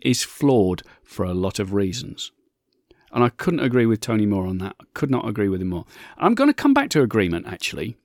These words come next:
in a, in a moment. Remind me. Oh, you can't. I better write it down. <laughs> So, so, uh, what did I say? Agreement. Right. Uh, let's just jot that down. So here's what he says. "One of those reasons is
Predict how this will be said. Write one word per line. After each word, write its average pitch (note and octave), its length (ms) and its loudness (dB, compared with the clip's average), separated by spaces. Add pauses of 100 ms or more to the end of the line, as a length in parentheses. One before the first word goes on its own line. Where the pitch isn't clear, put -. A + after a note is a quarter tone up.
(160)
in C3 140 -2
a, - 40 -4
in C3+ 160 -4
a C3+ 60 2
moment. A#2+ 320 -2 (200)
Remind D3+ 420 4
me. D#2+ 160 -4 (1600)
Oh, - 80 4
you G2+ 100 4
can't. G#2+ 300 -2
I A2 40 -6
better G#2 200 0
write G#2 220 -2
it - 80 -8
down. G2+ 320 -4
<laughs> - 240 -8
So, - 340 0 (280)
so, B2 1200 6
uh, A#2+ 40 4
what C#3 160 -2
did C#3 100 -2
I C#3+ 60 6
say? D3 560 6
Agreement. A2+ 640 0 (280)
Right. B2+ 380 -6 (280)
Uh, C3+ 680 6
let's A2+ 180 -2
just - 180 -4
jot - 160 -2
that A2 120 0
down. F#2 200 -4 (720)
So D#3 140 2
here's F#3+ 220 2
what F#3 100 2
he F#3 40 2
says. - 220 0 (420)
"One B2 300 4
of B3+ 80 4
those G3+ 260 2
reasons A2+ 480 2
is B2+ 420 0